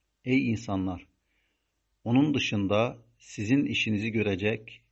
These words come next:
ne bir dostunuz, ne de Allah'ın azabından kurtulmanız için size onun katında şefaat edecek bir şefaatçiniz vardır.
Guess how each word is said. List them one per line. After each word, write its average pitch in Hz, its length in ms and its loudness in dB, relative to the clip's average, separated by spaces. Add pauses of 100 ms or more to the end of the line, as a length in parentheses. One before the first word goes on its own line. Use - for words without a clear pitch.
(140)
ne 113 240 2
bir 123 240 -2
dostunuz, 107 800 -6 (720)
ne 113 220 0
de 113 320 2 (120)
Allah'ın 107 640 2
azabından 101 800 0 (840)
kurtulmanız 120 680 2
için 101 340 -4
size 101 380 0
onun 123 400 0
katında 104 680 0
şefaat 113 560 0
edecek 101 480 -4
bir 104 140 -4
şefaatçiniz 98 840 -6
vardır. 85 320 -8